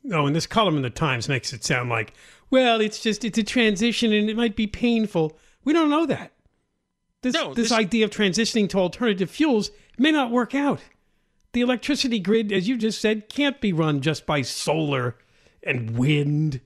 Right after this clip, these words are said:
Speaker 2: It,
Speaker 1: There's
Speaker 2: it,
Speaker 1: just not
Speaker 2: no,
Speaker 1: enough of it.
Speaker 2: It already failed.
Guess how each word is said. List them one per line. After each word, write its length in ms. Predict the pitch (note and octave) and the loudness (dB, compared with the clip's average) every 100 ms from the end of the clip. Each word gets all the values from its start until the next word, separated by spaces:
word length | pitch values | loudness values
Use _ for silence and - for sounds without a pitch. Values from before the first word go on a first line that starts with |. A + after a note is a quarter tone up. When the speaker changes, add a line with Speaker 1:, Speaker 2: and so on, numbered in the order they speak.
| _ | _
Speaker 2:
It, 160 | E3+ E3+ | -12 -8
Speaker 1:
There's 160 | C#4 G#3 | -8 -4
Speaker 2:
it, 60 | |
Speaker 1:
just 200 | C#4+ - | -4 0
not 220 | C4 C4+ | 2 2
Speaker 2:
no, 60 | B3+ | 2
Speaker 1:
enough 340 | A#3+ C#4 D4 | 2 0 -2
of 160 | D4 E3+ | -4 -2
it. 240 | B2+ - | -6 -6
Speaker 2:
It 100 | F#3 | -4
already 340 | A#3 A#3+ A#3+ G#3+ | -2 -2 -2 -4
failed. 600 | - A3 A#3+ D3 F#2 | -6 -4 -2 -4 -8